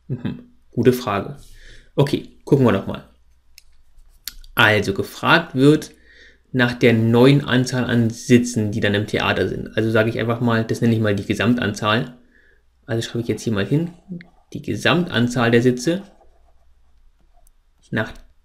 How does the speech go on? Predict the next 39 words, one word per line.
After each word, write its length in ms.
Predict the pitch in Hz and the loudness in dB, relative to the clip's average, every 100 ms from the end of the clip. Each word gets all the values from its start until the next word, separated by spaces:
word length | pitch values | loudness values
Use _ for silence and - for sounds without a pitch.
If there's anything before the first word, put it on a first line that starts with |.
| _ | _
nach 320 | - - 143 | -4 -2 0
dem 160 | - 139 | 0 0
Umbau 680 | 160 165 120 113 190 202 - _ - _ _ - _ - - _ _ | 2 2 4 2 -2 -8 -18 _ -20 _ _ -20 _ -20 -20 _ _
ist 300 | - 123 - | 0 0 0
gleich. 440 | - 107 - - - - _ _ _ _ _ | -4 -4 -6 -12 -20 -20 _ _ _ _ _
So, 120 | - | -8
und 160 | 123 113 | -8 0
das 160 | 139 143 | 0 4
müssen 220 | 175 170 | 2 4
wir 80 | 147 | 2
jetzt, 300 | 147 - 135 | 2 -2 -6
das 100 | - | 2
sind 100 | 139 | 4
ja 100 | 117 | 6
mindestens 520 | 135 196 196 196 180 | 6 6 6 2 0
die 100 | 151 | 0
dreiundsechzig 520 | 147 139 143 135 139 | 2 4 4 2 0
Sitze, 240 | 135 120 | 0 0
die 80 | 127 | 2
jetzt 180 | 113 113 | 2 2
schon 120 | 127 | 0
dabei 320 | 107 104 117 | -2 0 0
sind, 260 | 131 123 120 | 2 0 0
richtig? 440 | 113 - 135 - - - - | -4 -4 -6 -6 -18 -20 -6
Weil 120 | 98 | -2
es 100 | 98 | 0
werden 120 | 113 | 2
ja 60 | 110 | 4
nur 160 | 110 107 | 4 4
neue 220 | 110 107 | 4 4
Sitze 260 | 110 - | 2 0
hinzugefügt, 680 | 98 120 143 120 139 - - | -4 0 2 2 0 -4 -6
also 240 | - - | -6 -4
dreiundsechzig 1000 | 104 98 95 95 107 139 - 131 - - _ _ _ - _ _ _ _ - - - - - - - - | -2 -2 0 0 -2 -4 -4 -4 -6 -20 _ _ _ -20 _ _ _ _ -18 -16 -14 -16 -20 -20 -20 -20
plus 300 | - 190 196 - | 4 10 10 8
eben 380 | 123 123 135 | 4 4 4
die 100 | 139 | 2
neuen 300 | 170 147 104 | 2 4 2
Sitze. 380 | 98 - - - | 0 -4 -6 -12